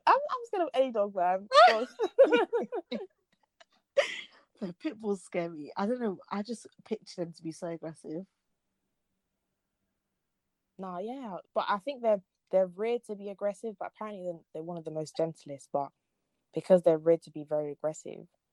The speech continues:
Speaker 1: um, like, there's a, like, there's a whole world behind dogs, you know. Like, we're really,
Speaker 2: Mm.
Speaker 1: we're really going off topic here,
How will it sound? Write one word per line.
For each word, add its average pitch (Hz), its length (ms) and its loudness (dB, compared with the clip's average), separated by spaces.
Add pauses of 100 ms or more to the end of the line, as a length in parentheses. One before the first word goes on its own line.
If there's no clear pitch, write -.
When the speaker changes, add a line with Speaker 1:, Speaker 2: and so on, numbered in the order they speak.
(380)
Speaker 1:
um, 139 360 -12 (400)
like, 175 140 -2
there's 359 160 4
a, 247 140 12 (260)
like, - 120 -2
there's 453 160 0
a 294 80 6
whole 220 320 4
world 180 340 2
behind 165 360 -10
dogs, 165 320 -10
you 151 80 -14
know. 147 360 -12 (280)
Like, 269 140 8
we're 349 160 6
really, 269 240 2
Speaker 2:
Mm. 156 120 -6
Speaker 1:
we're 320 160 0
really 262 180 0
going 202 180 2
off 160 140 -10
topic 160 340 -10
here, 143 180 -8